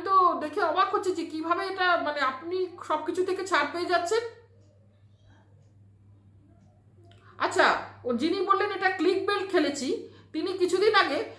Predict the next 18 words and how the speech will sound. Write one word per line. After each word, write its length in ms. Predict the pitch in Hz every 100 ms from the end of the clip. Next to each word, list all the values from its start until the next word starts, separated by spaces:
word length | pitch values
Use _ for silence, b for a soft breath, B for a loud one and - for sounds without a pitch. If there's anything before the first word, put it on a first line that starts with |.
| B
কোনো 540 | - 359 415 427 - -
তার 240 | 294 320 370 - - -
সন্তানের 600 | - 277 277 349 359 359
জন্ম 320 | 277 269 311 339
পরিচয় 380 | 339 339 370 359
নিয়ে 160 | 349
যদি 180 | 349 349
কেউ 160 | 349 349
প্রশ্ন 320 | 269 - 370 -
তোলে, 200 | 294 285
উনি 220 | 294 302
তার 180 | 330 330
কর্মক্ষেত্রে 600 | 262 269 277 339 349 359
চলে 220 | 285 277
যান, 220 | 330 349
যাই 200 | 349 294
হোক, 160 | 220
যা 140 | 220